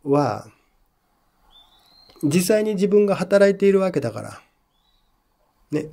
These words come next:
実際に自分が働いているわけだから、本当は主体でなきゃいけないんですよ。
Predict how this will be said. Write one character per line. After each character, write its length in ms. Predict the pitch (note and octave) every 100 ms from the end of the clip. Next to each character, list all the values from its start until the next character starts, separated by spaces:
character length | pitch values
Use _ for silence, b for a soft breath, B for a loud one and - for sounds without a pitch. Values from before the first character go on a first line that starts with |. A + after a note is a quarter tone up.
| -
実 360 | C#3 F3 -
際 100 | F#3+
に 80 | G3
自 120 | E3+
分 220 | F3 F#3 F#3
が 80 |
働 340 | E3 F3 F3+ F3+
い 80 | F3
て 100 | F3
い 40 |
る 80 | F3
わ 100 | F3
け 80 | B2+
だ 140 | A#2
か 100 | A#2
ら、 260 | G#2+ G2+ - _ _ _ _ _ _ _ _
本 260 | - G#3+ -
当 180 | G#3+
は 140 | G3+ C#3+
主 240 | - -
体 400 | - G3 F#3 - _ _ F3
で 160 | G3+
な 140 | G#3 G#3
き 80 |
ゃ 40 | C#3
い 60 |
け 100 | A#2+
な 100 | C#3
い 60 | B2+
ん 40 |
で 100 | A#2
す 140 | A2+
よ。 120 | B2